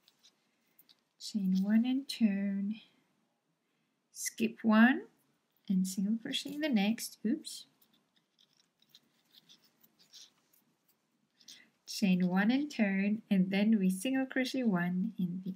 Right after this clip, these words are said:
only stitch that we have left. And that's row ten done.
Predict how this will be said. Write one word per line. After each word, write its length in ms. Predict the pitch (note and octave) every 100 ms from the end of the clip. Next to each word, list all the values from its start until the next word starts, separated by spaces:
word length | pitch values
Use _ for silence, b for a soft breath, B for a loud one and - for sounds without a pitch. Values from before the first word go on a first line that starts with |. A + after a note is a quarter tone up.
| _
only 320 | F3+ F3+ G#3+ B3
stitch 540 | - - F#3+ F#3 -
that 100 | A3+ -
we 140 | F#3
have 140 | F#3 F#3+
left. 560 | A3 D4 D#4+ - - - _ - - _ _ _ _ _ _ _ _ _ _ _ _ _ _ _ _ -
And 500 | G3 F3 F#3+ A#3 -
that's 320 | F#3+ F#3 -
row 160 | F#3+ G3
ten 440 | - - F#3+ F#3
done. 480 | F3+ F3 F3 F3+ D#4